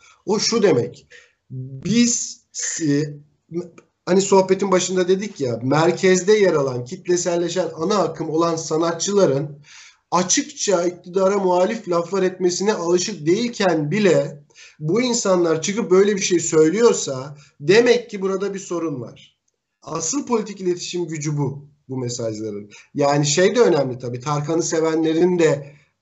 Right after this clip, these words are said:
ya şöyle düşünmüyorum yani, Tarkan'ı seven bir gencin ya da bir işte kırk elli yaşında, altmış yaşında birinin "Tarkan böyle dedi diye, of evet gerçekten ben de farkında değilmişim ama ben de bıkmışım bu sistemden, geçse keşke." diyeceğini çok <laughs> zannetmiyorum.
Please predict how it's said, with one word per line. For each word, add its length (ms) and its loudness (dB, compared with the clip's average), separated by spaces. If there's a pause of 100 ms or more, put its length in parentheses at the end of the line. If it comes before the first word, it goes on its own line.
(160)
ya 80 -16
şöyle 340 0
düşünmüyorum 640 0
yani, 200 -8
Tarkan'ı 400 -2
seven 340 -4
bir 180 -2
gencin 540 2
ya 180 -2
da 120 0
bir 140 2
işte 220 -10
kırk 300 -6
elli 220 0
yaşında, 560 -2
altmış 260 -8
yaşında 260 -4
birinin 460 -2 (440)
"Tarkan 520 2
böyle 340 6
dedi 260 2
diye, 220 2
of 300 -8
evet 260 0
gerçekten 640 -2
ben 180 0
de 80 -2
farkında 480 0
değilmişim 460 -4
ama 420 -2 (720)
ben 220 4
de 120 4
bıkmışım 440 -8
bu 80 -10
sistemden, 720 -8
geçse 400 0
keşke." 500 -4
diyeceğini 500 0
çok 200 -2
<laughs> 0 -
zannetmiyorum. 880 -2